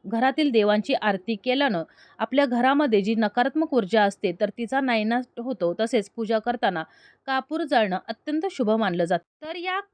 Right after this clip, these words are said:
कापराचा, भीमसेनी कापराचा उपाय आपल्याला या शनिवारी करायचा आहे. आणि या को-, कापरासोबतच आपल्याला अजून दोन वस्तू देखील जाळायच्या आहेत. तरी त्यासाठी या शनिवारी आपल्याला, शनिवार हा, अ, शनिदेवांना समर्पित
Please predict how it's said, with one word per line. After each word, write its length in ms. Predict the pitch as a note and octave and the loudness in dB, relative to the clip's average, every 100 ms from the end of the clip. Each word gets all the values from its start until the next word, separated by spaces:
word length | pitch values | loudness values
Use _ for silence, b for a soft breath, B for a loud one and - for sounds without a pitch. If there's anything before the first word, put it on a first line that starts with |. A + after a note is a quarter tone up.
| _ _ | _ _
कापराचा, 640 | C4 G#3+ - C4+ D4 G3 E3 | -4 -4 -2 -2 -2 -4 -4
भीमसेनी 520 | G#3+ A#3 B3+ D4+ D4+ | -4 -2 0 0 -2
कापराचा 560 | D#4+ B3+ G3+ G#3+ G#3+ A#3+ | 0 0 0 0 0 0
उपाय 380 | A#3 B3 F#3 E3 - | 0 0 -2 -2 -6
आपल्याला 320 | A3 G#3+ G#3 | -8 -4 -2
या 100 | A3 C#4 | -2 -2
शनिवारी 440 | A#3+ G3 F3+ F#3+ | -2 -2 -2 -2
करायचा 400 | G3+ G#3+ D3+ F#3 | -2 -2 -2 -4
आहे. 180 | E3+ E3+ - | -6 -8 -8
आणि 140 | F#3+ | -6
या 100 | F#3+ | -6
को-, 380 | F#3 - G#3+ - | -6 -4 -4 -2
कापरासोबतच 840 | - G3+ - A3+ C#4+ B3+ F#3+ D#3+ _ | -2 -2 0 -2 0 -2 -2 -6 _
आपल्याला 360 | F#3+ G#3+ E3 G#3 - B B B | -8 -4 -2 -4 -8 B B B
अजून 360 | A3+ D4 B3 E3 | -2 0 0 -4
दोन 260 | G3+ G#3 B3 | -6 -2 -2
वस्तू 280 | A#3+ F#3 G3 | -2 -6 -8
देखील 320 | F3+ G3 A3+ | -10 -8 -4
जाळायच्या 440 | G#3+ E3+ E3 D#3+ | -2 0 -2 -6
आहेत. 120 | E3+ E3+ - | -10 -12 -12
तरी 120 | A3 | -14
त्यासाठी 520 | A3+ B3 C4+ D4+ - D#3+ b b b | -8 -8 -6 -8 -10 -12 b b b
या 180 | A3 B3 | -6 -6
शनिवारी 520 | D#4 D#4 B3+ A#3+ F3+ D#3+ - | -4 -4 -2 -2 -2 -4 -12
आपल्याला, 360 | - G3+ F#3 F#3 | -12 -8 -6 -6
शनिवार 460 | - B3+ D#4+ D4 | -2 0 2 2
हा, 260 | C4+ A3 D#3+ - b b b | 2 0 -2 -4 b b b
अ, 280 | G3 G3+ G3+ G#3 | -8 -6 -4 -4
शनिदेवांना 680 | C4 C4 C#4+ C4 G#3 G#3+ | -2 0 0 0 0 -2
समर्पित 440 | A3 A3+ G#3 G3+ | -2 -2 -2 -2